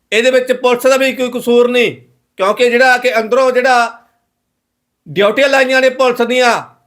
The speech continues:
ਕਿ ਭਾਈ ਤੁਸੀਂ ਇਹ ਫਲਾਣੇ ਫਲਾਣੇ ਬੰਦੇ ਆਉਣਗੇ, ਉਹਨਾਂ ਨੂੰ ਅੰਦਰ ਨਹੀਂ ਵੜਨ ਦੇਣਾ। ਪੁਲਿਸ ਵੀ ਵਿਚਾਰੀ ਸੰਨ ਵਿਚਾਲੇ ਫਸ ਜਾਂਦੀ ਆ,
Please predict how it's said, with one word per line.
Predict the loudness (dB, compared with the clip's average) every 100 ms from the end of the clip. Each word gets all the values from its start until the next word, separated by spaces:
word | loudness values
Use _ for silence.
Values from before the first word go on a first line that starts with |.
| -6
ਕਿ | -4
ਭਾਈ | 0 -2
ਤੁਸੀਂ | 0 -2 0
ਇਹ | -2
ਫਲਾਣੇ | 2 0 2
ਫਲਾਣੇ | 2 0 0
ਬੰਦੇ | -2 0 0
ਆਉਣਗੇ, | 0 0 0
ਉਹਨਾਂ | 0
ਨੂੰ | 0 -2
ਅੰਦਰ | -2 -2
ਨਹੀਂ | 0
ਵੜਨ | 0 -2
ਦੇਣਾ। | -4 -4 -6 _ _ _ _ _ _ _ _ _ _ _
ਪੁਲਿਸ | 0 2 0
ਵੀ | -2
ਵਿਚਾਰੀ | -2 0 0 0
ਸੰਨ | -2 -2 -2
ਵਿਚਾਲੇ | -2 0 0
ਫਸ | 0 -2
ਜਾਂਦੀ | 0 -2 -2 0
ਆ, | 0 -2 -8